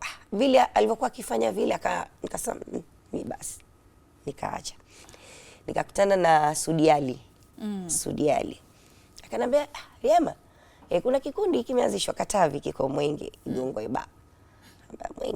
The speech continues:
Speaker 1: "Mwenge, sawa." Muda asubuhi, ilikuwa saa tatu. Mwenyekiti wetu alikuwa anaitwa Fanuel Mgonja. Mm, alikuwa kwenye kituo kimoja hivi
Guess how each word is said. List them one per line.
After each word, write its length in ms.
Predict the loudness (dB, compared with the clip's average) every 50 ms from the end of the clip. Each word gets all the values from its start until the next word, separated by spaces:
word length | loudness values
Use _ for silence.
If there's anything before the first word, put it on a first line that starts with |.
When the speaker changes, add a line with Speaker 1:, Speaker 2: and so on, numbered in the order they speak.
| -6 -8 -8
Speaker 1:
"Mwenge, 220 | -8 -8 -12 -14 _ _ _ _ _ -16
sawa." 480 | -16 -16 -14 -4 0 2 2 2 0 -2 -8 _ _ -20 -20 -20 -20 -20 -20 -20 -20 _ -2
Muda 360 | 4 6 6 8 10 8 6
asubuhi, 520 | 6 4 0 0 4 6 6 6 6 4
ilikuwa 260 | 2 0 0 0 0 0
saa 180 | 0 -4 -4
tatu. 400 | -6 -4 -8 -8 -8 -10 -12 -14 -14 -18 -20 -20 -20 -20 -20 -20 -20 -20 -20 -20 -20 -20 -20 -20 -20 -20 -20 -20 -20 -18 -6
Mwenyekiti 460 | 2 4 6 6 6 4 2 4 4 4
wetu 140 | 6 8
alikuwa 540 | 6 4 6 4 6 6 6 6 4 2 0
anaitwa 520 | 2 0 0 0 -2 -2 -2 -2 -2 -4 -8 -12 -14 -2 0
Fanuel 440 | 2 2 4 4 2 4 2 0
Mgonja. 460 | 0 2 4 4 4 4 4 -4 -8 -12 -14 _ _ -20 -20 _ -20 -20 -20 _ -12
Mm, 300 | -10 -10 -10 -10 -12 -14 -16 -18 -20 -20 -20 -20 -20 -16 -6
alikuwa 240 | -6 -4 -4 -4 -4
kwenye 500 | -2 -2 -2 0 0 0 0 0 -4 -6 -10
kituo 240 | -20 -16 -10 -8 -8
kimoja 400 | -8 -6 -8 -6 -6 -6 -6 -6 -6
hivi 260 | -6 -6 -8 -8